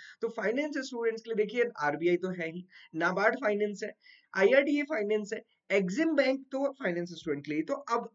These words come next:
ऐसे में जो finance students हैं या जिनका एमबीए in फाइनेंस है, उनके लिए बहुत अच्छी opportunity है, किसी भी तरीके से आपको मिस नहीं करना चाहिए। So दोस्तों, ये चीज आप जरूर ध्यान रखिएगा।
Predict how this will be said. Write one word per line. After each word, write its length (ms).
ऐसे 320
में 140
जो 120
finance 420
students 480
हैं 60
या 100
जिनका 220
एमबीए 420
in 60
फाइनेंस 380
है, 40
उनके 160
लिए 100
बहुत 220
अच्छी 200
opportunity 500
है, 80
किसी 200
भी 100
तरीके 280
से 100
आपको 240
मिस 200
नहीं 300
करना 280
चाहिए। 280
So 300
दोस्तों, 240
ये 140
चीज 220
आप 140
जरूर 280
ध्यान 240
रखिएगा। 360